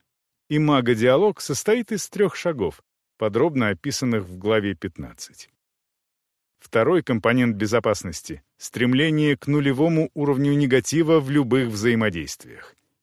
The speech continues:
Трагическая реальность человеческих отношений всех видов — это негативность, присущая большинству наших взаимодействий. Исследования исчерпывающе доказали, что по влиянию на самочувствие человека негатив в отношениях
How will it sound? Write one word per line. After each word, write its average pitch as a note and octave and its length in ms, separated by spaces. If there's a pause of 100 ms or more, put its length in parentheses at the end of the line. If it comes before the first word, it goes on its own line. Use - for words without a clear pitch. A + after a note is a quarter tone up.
(480)
Трагическая F#3+ 640
реальность F#3 480
человеческих D3+ 680
отношений D#3+ 540
всех D3+ 360
видов — C#3+ 360 (260)
это D#3+ 320
негативность, D3+ 1040
присущая F3 600
большинству D3+ 760
наших A#2+ 440
взаимодействий. F#2 920 (500)
Исследования C#3 840
исчерпывающе F#3+ 1040
доказали, D3+ 680
что C#3 260
по D3+ 160
влиянию D3+ 640
на D3 120
самочувствие D3+ 640
человека C#3+ 560
негатив C#3+ 600
в C3 80
отношениях D3 840